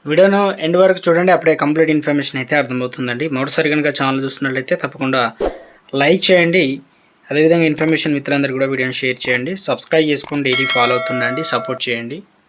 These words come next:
ఇక్కడ ఒక అప్‌డేట్ అయితే అందించారండి. క్లియర్‌గా, క్లారిటీగా అయితే ఎక్స్‌ప్లెయిన్ అయితే చేస్తానండి. దివ్యాంగ విద్యార్థుల ఖాతాల్లో పింఛన్లు అయితే నగదు. ఇక దూర ప్రాంతాల్లో చదువుకునే వారికి వెసులుబాటు అయితే కల్పించారు. నవంబర్ నుంచి అమల్లోకి తెచ్చేలా ప్రభుత్వం అయితే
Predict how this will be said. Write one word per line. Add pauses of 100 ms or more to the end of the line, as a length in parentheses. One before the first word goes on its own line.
(440)
ఇక్కడ
ఒక
అప్‌డేట్
అయితే
అందించారండి.
క్లియర్‌గా,
క్లారిటీగా
అయితే
ఎక్స్‌ప్లెయిన్
అయితే
చేస్తానండి.
దివ్యాంగ
విద్యార్థుల
ఖాతాల్లో
పింఛన్లు
అయితే
నగదు. (580)
ఇక (500)
దూర
ప్రాంతాల్లో
చదువుకునే
వారికి
వెసులుబాటు
అయితే
కల్పించారు.
నవంబర్
నుంచి
అమల్లోకి
తెచ్చేలా
ప్రభుత్వం
అయితే